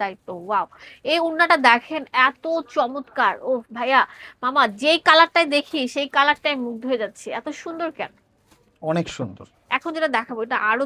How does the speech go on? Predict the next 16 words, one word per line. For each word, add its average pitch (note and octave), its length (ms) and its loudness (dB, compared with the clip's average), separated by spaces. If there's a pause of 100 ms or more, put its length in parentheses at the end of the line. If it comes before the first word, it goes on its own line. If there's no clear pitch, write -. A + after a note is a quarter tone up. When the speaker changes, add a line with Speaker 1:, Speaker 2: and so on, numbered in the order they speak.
(100)
Speaker 1:
চমৎকার G#3+ 460 -10 (100)
কালার C#3 260 -8
একটা - 220 -20
থাকবে। G#3 260 -14 (3000)
কম্বিনেশনটা C#4 800 -4
দেখেন, B2 200 -14 (680)
just B3+ 280 -8
ওয়াও! G3 220 -6 (160)
কাঠালির B3+ 500 -4
মধ্যে B3 240 -14 (180)
পিঙ্ক, B3 280 -10 (180)
ওহ, A#3 160 -6 (220)
কালো A#3 200 -4 (100)
কালার A#3 280 -8
কম্বিনেশন। A3+ 560 -12 (180)
নিচের A#3+ 240 -10